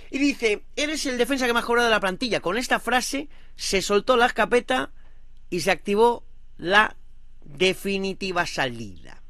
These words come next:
de Robin Lenormand. Con estas nueve palabras, al receptor le quedó medianamente claro que no es una prioridad para la planta noble de la Real Sociedad y que co-, que son veintisiete años, la plaza de la, de la, de central de la Real Sociedad parece cubierta.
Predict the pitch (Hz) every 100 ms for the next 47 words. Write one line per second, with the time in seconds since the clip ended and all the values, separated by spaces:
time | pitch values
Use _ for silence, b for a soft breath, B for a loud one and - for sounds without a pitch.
0 | - - 110 110 104 113 - - - -
1 | - - - - - - - - - 120
2 | 123 147 196 180 170 190 202 208 B B
3 | B 123 143 143 147 196 202 - b b
4 | 139 147 151 170 202 - 180 185 190 226
5 | 233 226 247 202 202 220 240 b b b
6 | - 151 190 202 196 185 175 180 196 185
7 | 170 165 180 175 170 170 156 139 139 170
8 | 190 196 214 196 247 b b b b b
9 | b - - - 185 185 - 196 - -
10 | 175 233 220 185 190 190 190 233 233 233
11 | 247 262 262 - 147 160 175 190 185 180
12 | 180 180 175 147 160 160 156 151 151 160
13 | 175 156 147 170 185 160 185 160 156 175
14 | 190 226 214 - 285